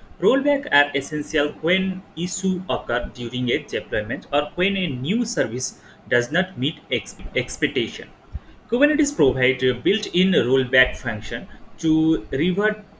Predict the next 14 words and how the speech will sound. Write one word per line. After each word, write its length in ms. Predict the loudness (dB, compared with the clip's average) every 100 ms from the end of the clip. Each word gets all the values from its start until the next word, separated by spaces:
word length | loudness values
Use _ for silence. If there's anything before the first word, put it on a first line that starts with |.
| -6
to 160 | 0 2
a 180 | 0 -2 -12 -12 0
previous 540 | 2 4 2 2 -2
known 280 | -2 -2 -2 -6
working 480 | -2 -2 -2 -6 -8
state. 560 | -10 -6 -4 -4 -8 -16 -20 -20 -20 -20 -20 -18 -18 -16 -14 -16 -16 -20 -20 -20 -20 -20 -20 -20 -20 -14 -14 -14 -20 -20 -20 -20 -12 -6 -6 -8 -14 -14 -14 -16 -4
Let's 220 | -2 0
understand 560 | 0 0 0 2 2 -2 -10 -8
actually 300 | -6 -2 0
what 240 | 2 0 0
happened 380 | -4 -4 -4 -6
in 140 | -2
the 160 | -2 -2 -12 -14 -4
rollback. 460 | -2 -2 -4 -8